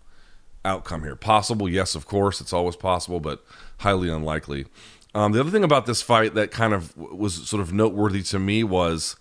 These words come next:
um, man, some of Islam's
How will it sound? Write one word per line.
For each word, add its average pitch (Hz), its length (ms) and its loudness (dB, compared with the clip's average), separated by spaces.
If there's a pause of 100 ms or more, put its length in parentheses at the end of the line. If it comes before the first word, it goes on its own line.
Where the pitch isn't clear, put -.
(520)
um, 87 460 0 (1000)
man, 95 300 0
some 135 340 2
of 127 140 4
Islam's 95 880 0